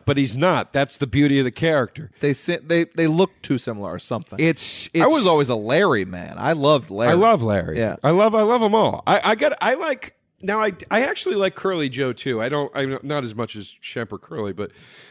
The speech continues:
Speaker 1: uh, there's only one bad one. It's the, it's the guy after Curly Joe that's really bad. There's another guy named Joe something, and he sucks. Uh, but Curly Joe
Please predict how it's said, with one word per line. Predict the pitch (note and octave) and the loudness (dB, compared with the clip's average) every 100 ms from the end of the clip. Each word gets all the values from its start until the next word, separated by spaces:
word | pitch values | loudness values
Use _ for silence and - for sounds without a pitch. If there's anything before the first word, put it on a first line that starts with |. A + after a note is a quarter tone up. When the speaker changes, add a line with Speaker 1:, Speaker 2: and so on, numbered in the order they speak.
| - | -10
Speaker 1:
uh, | A2+ - _ _ _ _ _ _ _ _ _ _ _ | -8 -8 _ _ _ _ _ _ _ _ _ _ _
there's | F#3 G#3+ | -4 -2
only | C#4+ A3 | -4 -4
one | D#3+ D#3+ | -2 -2
bad | B2+ C3 B2+ | -2 -4 -4
one. | G#2 | -6
It's | A2 - | -8 -6
the, | C3+ C3+ G#2+ | -4 -6 -8
it's | A#2 | -12
the | D#3 | -6
guy | F3 F3+ - | -2 -2 -4
after | C3 C3 - A#2 | -6 -6 -6 -6
Curly | - G2+ F2 E2+ | -4 -6 -4 -8
Joe | D#2+ E2 - _ _ _ _ _ _ _ _ _ _ - | -10 -12 -14 _ _ _ _ _ _ _ _ _ _ -12
that's | A2+ G#2+ A#2 | -8 -6 -2
really | G#2+ G#2 | 0 0
bad. | F#2 D#2+ D2 - _ _ _ _ - | -2 -4 -10 -16 _ _ _ _ -4
There's | A#2 | -2
another | A#2 C#3+ D3 | 0 0 2
guy | C3+ | 0
named | B2 G#2 F2+ | -2 -4 -6
Joe | G2 G#2+ G#2+ | -2 0 0
something, | G2+ - G2+ G2+ F#2+ | -2 -4 -6 -6 -6
and | F#2 | -6
he | G2 | -8
sucks. | - G2 E2+ - - _ _ _ _ _ _ _ _ _ _ _ | -6 -6 -6 -10 -18 _ _ _ _ _ _ _ _ _ _ _
Uh, | - B2+ B2 | 0 2 2
but | G2 C#3+ | 0 -4
Curly | - A3 G#3 | 0 0 0
Joe | D#3 D3+ | 0 -2